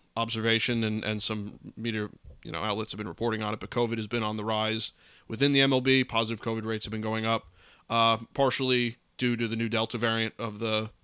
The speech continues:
of the virus going around, um, breaking through vaccines and, and, um, breaking through to new, um, to people that, that were, uh,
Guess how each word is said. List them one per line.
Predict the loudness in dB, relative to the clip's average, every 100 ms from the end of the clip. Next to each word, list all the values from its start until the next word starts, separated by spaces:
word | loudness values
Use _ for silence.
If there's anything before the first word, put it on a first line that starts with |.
| -12
of | -6
the | -2
virus | 0 0 0 -2
going | -2 -2
around, | -2 -2 -2 -4 -10 _ _ _ -8
um, | -4 -2 -2
breaking | -2 -2 -2
through | -4 -4
vaccines | -2 -2 -2 -2 -2 -4 -4
and, | -6 -6
and, | -6 -6 -6 -4
um, | -4 -4
breaking | -6 -8
through | -6 -4
to | -2
new, | -2 -2 -6 -8
um, | -4 -4 -4 -8 -16 _ _ _ _ _
to | -8
people | -6 -4 -6
that, | -2
that | -4
were, | -2 -2 0
uh, | 0 -2